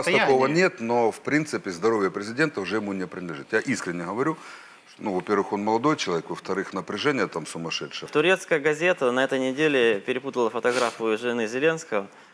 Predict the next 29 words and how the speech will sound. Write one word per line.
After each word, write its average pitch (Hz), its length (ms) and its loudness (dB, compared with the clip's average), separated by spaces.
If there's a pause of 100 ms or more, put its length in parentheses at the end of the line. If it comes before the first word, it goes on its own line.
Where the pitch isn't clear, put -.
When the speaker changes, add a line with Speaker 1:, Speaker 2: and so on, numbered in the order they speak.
(180)
Speaker 3:
У 127 40 -2
нас 110 120 -2
есть - 140 -10
эта 110 180 0
картинка. 123 580 -2 (380)
Вот, 110 200 -2
я 156 80 2
опубликовала 135 840 4 (220)
новость 123 600 0
о 117 40 -8
том, 107 180 0
что 98 380 0 (180)
супруга 117 380 -2
президента 113 400 -2
заразилась 110 560 2
к-, 104 180 0
ковид-девятнадцать, 175 840 0 (440)
подкрепив 175 440 -2
фотографии 139 760 2
Веры 135 240 6
Брежневой, 143 680 2
Speaker 1:
Из 107 80 2
фильма. 110 60 0 (100)
Speaker 3:
Зеленского 156 580 6
из 120 80 2
сериала 139 920 4
«Восемь 139 300 2
первых 120 300 4
свиданий». 95 420 -2